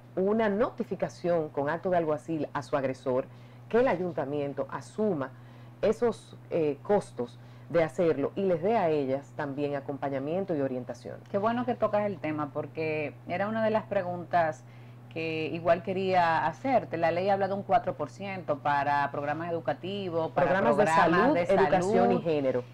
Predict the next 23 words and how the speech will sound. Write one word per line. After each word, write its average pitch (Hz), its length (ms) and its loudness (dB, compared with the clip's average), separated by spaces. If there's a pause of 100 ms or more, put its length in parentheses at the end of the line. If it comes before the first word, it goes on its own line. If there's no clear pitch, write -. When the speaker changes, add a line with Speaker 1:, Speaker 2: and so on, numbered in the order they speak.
(160)
Speaker 2:
Y 247 180 0
en 233 100 2
la 208 140 4
parte 208 300 2
de 277 120 4
género, 175 540 -2
y 180 80 -8
tomando 180 800 0
en 185 80 -6
consideración 180 960 -2
que 151 100 -2
eres 160 240 -4
mujer, 165 340 -4
que 131 120 -6
por 143 160 -4
lo 143 100 -2
regular, 147 760 -2
eh, 139 460 -6
sin 139 220 -8
ánimos, 151 360 -4
¿verdad?, 147 320 0
de 135 120 -2
ser, 135 580 -4